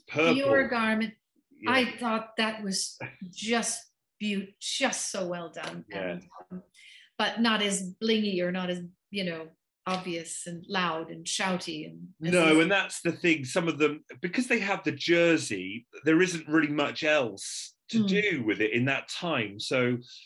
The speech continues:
Speaker 1: maybe that's where the creativity of some people go, "Well, let's just get some habby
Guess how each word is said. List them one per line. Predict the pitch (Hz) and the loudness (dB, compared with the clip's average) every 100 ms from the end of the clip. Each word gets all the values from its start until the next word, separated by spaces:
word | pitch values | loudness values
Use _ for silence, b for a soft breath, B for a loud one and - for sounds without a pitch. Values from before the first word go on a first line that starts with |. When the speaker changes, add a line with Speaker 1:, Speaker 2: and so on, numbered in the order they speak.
| _ - | _ -10
Speaker 1:
maybe | 143 170 151 151 | 0 0 0 0
that's | 151 151 - | 0 0 -2
where | 147 139 123 | 2 2 0
the | |
creativity | 127 - 143 147 143 - 160 139 135 127 110 | -6 -6 0 2 2 0 0 0 -2 -2 -2
of | 104 | -2
some | - 117 | -6 -6
people | 120 117 107 | -4 -4 -2
go, | 113 107 107 | 0 0 2
"Well, | 110 110 - | 0 -2 -2
let's | 123 110 | -4 -4
just | - 123 - | -6 -6 -4
get | 110 - - | -4 -4 -6
some | - 95 | -12 -10
habby | - 104 90 80 80 | -6 -4 -4 -4 -6